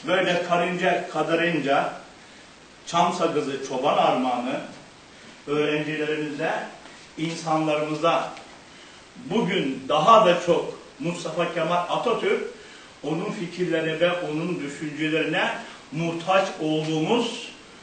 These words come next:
bir durumda, bir noktada olduğumu ben hissediyorum. Böylece Mustafa Kemal Atatürk'ü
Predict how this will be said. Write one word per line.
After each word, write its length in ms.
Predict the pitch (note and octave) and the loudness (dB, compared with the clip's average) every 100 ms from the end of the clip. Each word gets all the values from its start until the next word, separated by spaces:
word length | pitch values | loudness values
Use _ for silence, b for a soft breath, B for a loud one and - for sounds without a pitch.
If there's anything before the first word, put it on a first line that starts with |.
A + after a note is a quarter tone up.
| - - - - - - - D#3 | -20 -20 -20 -20 -20 -20 -6 0
bir 260 | A#3 - | 0 0
durumda, 600 | F3+ F#3 F3+ F3+ F3+ - F3+ | -2 -2 0 6 6 6 0
bir 140 | F3 | 0
noktada 380 | F3 F3 F3 G#3 | -2 -2 0 2
olduğumu 580 | A3+ D#3 D3 D3+ D3 C#3+ | 2 2 -2 -2 -4 -2
ben 200 | C#3+ - | -2 -2
hissediyorum. 800 | C#3+ - D3 C3+ C3+ C#3+ - - - - - - B B B - C3+ | -6 -2 -2 -2 0 2 2 0 -6 -14 -20 -20 B B B -14 2
Böylece 500 | G3+ G#3+ G3 F3 F3 | 6 8 6 4 2
Mustafa 600 | E3+ E3+ E3+ F3 F3 E3 | 0 -4 -6 -2 -2 -2
Kemal 260 | E3 E3 D#3+ D#3+ | 0 0 -2 -2
Atatürk'ü 720 | D#3 G#3+ E3 C#3 B2+ D#3 | -2 -2 -2 -4 -4 -4